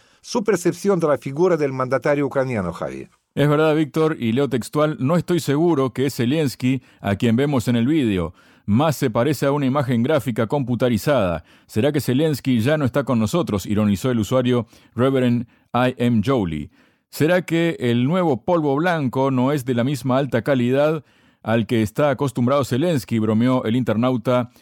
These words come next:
Speaker 2: Sunak is U S A Lapdog. "Zelensky, mantente cuanto más lejos de la ventana cuando te encuentras en un piso alto. Putin está detrás", aconseja el líder ucraniano,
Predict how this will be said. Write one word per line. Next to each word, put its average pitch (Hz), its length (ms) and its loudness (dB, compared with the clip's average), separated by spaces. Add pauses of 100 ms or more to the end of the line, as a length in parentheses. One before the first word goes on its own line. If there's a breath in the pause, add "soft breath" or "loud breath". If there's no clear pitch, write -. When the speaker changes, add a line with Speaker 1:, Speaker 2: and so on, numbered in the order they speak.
(180 soft breath)
Speaker 2:
Sunak 151 720 -2
is 143 360 0 (160)
U 156 200 4
S 143 240 -2
A 143 40 2 (160)
Lapdog. 95 640 -2 (520 soft breath)
"Zelensky, 170 720 0
mantente 123 800 0
cuanto 143 360 0
más 156 200 0
lejos 147 480 0
de 147 120 0
la 151 120 2
ventana 131 600 0
cuando 147 340 0
te 147 100 -2
encuentras 139 540 0
en 143 100 -2
un 131 120 -2
piso 139 340 0
alto. 101 360 -2
Putin 147 360 -2
está 139 220 0
detrás", 131 480 0
aconseja 107 540 -2
el 104 120 0
líder 117 240 2
ucraniano, 120 600 0